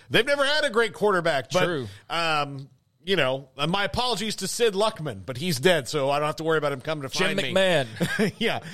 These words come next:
Speaker 1: Um, but, uh, yeah, that just really looks bad in, in retrospect.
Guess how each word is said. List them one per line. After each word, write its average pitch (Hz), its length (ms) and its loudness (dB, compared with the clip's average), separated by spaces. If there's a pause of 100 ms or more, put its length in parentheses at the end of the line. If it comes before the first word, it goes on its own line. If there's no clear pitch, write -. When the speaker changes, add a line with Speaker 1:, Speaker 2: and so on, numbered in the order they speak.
(180)
Speaker 1:
Um, 156 480 0 (220)
but, 247 340 2 (420)
uh, 135 360 2 (100)
yeah, 160 220 0
that 180 220 -2
just 202 220 -2
really 185 240 4
looks 160 220 -2
bad 143 340 -2
in, 131 200 -4
in 131 160 -6
retrospect. 147 480 -2